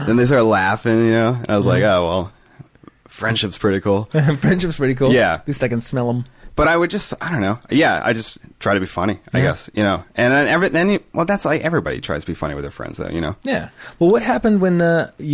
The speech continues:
Speaker 2: you, you were out there for three years, and then obviously the extenuating circumstances that you were talking about brought you back out here. When was the decision made in your head that, like, "I can't do this, I should, I gotta throw my,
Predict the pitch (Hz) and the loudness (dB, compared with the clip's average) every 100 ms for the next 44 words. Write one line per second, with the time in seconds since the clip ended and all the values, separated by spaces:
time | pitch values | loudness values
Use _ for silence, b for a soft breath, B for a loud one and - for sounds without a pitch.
0 | 143 135 147 143 123 127 135 131 151 139 | -2 0 2 2 2 0 2 2 0 -2
1 | 127 131 113 101 104 - 110 107 104 - | -4 0 0 2 0 -2 -2 0 0 -2
2 | 107 107 110 101 104 92 110 101 101 107 | -2 -2 -2 -2 -4 -4 -4 -2 -2 -4
3 | 95 - 101 104 98 95 104 - 92 123 | -6 -6 -8 -8 -10 -8 -10 -8 -8 -6
4 | 156 113 98 95 B B B - - 110 | -6 -4 -6 -8 B B B -6 -2 0
5 | 104 143 131 113 107 B B 120 120 123 | 0 0 -2 -4 -6 B B -10 -8 -4
6 | 127 151 165 165 139 135 120 - 110 123 | 2 4 4 2 2 0 -4 -10 -4 -2
7 | 123 123 120 110 104 101 101 107 98 104 | -2 -2 0 0 0 -2 -4 -4 -4 -6
8 | - 117 - 113 104 107 104 - 113 117 | -8 -12 -10 -8 -6 -4 -4 -8 -10 -10
9 | - 110 101 - - 120 117 117 101 - | -8 -10 -10 -18 -14 -8 -4 -4 -6 -10
10 | - 117 104 101 | -8 -4 -4 -6